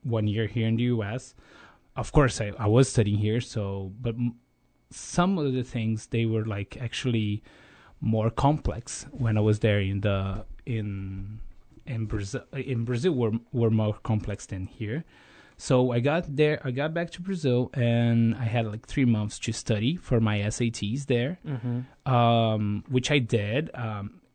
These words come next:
Speaker 1: specifically chemistry, which <laughs> I totally forgot what, what it was about.
Speaker 2: <laughs>
Speaker 1: Um, and yeah, so I did. I went to this, uh, small course, and I had some friends to help me out.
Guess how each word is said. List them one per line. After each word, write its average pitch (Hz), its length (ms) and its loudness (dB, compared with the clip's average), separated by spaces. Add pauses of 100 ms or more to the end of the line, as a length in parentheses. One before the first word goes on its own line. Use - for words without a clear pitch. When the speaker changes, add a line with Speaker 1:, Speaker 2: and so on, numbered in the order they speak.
(260)
Speaker 1:
specifically - 960 0
chemistry, 131 640 2
which 143 420 2
<laughs> - 0 -
I 127 200 8 (320)
totally 151 340 2
forgot 113 680 0
what, 127 240 4
what 120 220 6
it 117 60 6
was 120 140 4
about. 104 420 0 (320)
Speaker 2:
<laughs> - 160 -18 (120)
Speaker 1:
Um, 110 800 2 (140)
and 113 840 0
yeah, 139 580 0
so 123 240 -2
I 120 80 0
did. 131 420 -2
I 131 80 -2
went 123 220 -2
to - 120 -8
this, 117 640 -4
uh, 107 220 -12
small 110 340 -4
course, 117 520 -4
and 101 100 -4
I 101 40 -6
had 107 200 -8
some 113 140 -6
friends 107 400 -6
to 135 100 0
help 120 240 0
me 135 100 6
out. 131 260 2